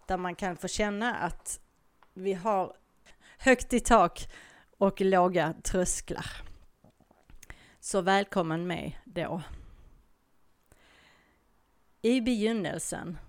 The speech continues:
fanns ordet, och ordet fanns hos Gud, och ordet var Gud. Det fanns i begynnelsen hos Gud.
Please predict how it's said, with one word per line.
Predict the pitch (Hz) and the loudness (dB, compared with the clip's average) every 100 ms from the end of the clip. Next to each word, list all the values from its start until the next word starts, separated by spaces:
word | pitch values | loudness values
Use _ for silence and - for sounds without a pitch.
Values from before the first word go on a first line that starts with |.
| - - - _ - _ | -20 -20 -20 _ -20 _
fanns | - - 190 175 - - | -8 0 0 0 -6 -4
ordet, | 214 165 156 165 - - - - - _ - | -4 -4 -6 -10 -10 -12 -14 -20 -20 _ 0
och | 220 214 | 0 2
ordet | 254 247 202 196 | 4 4 4 2
fanns | - 233 214 175 | 4 4 4 -2
hos | 185 202 | -6 -6
Gud, | 202 233 170 175 - - - _ | -2 0 0 -4 -12 -18 -20 _
och | 220 - 269 | -2 2 2
ordet | 240 220 214 | 2 2 2
var | 208 240 233 | 4 6 6
Gud. | 180 - - 185 185 - - - _ _ _ _ - | 2 -6 -8 -10 -12 -14 -16 -20 _ _ _ _ 0
Det | 254 | 2
fanns | 277 247 247 - | 4 4 4 0
i | 180 | -2
begynnelsen | 170 180 208 170 156 - 196 | -2 -2 -4 -4 -8 -8 -8
hos | 170 170 | -8 -10
Gud. | - 170 151 | -10 -10 -10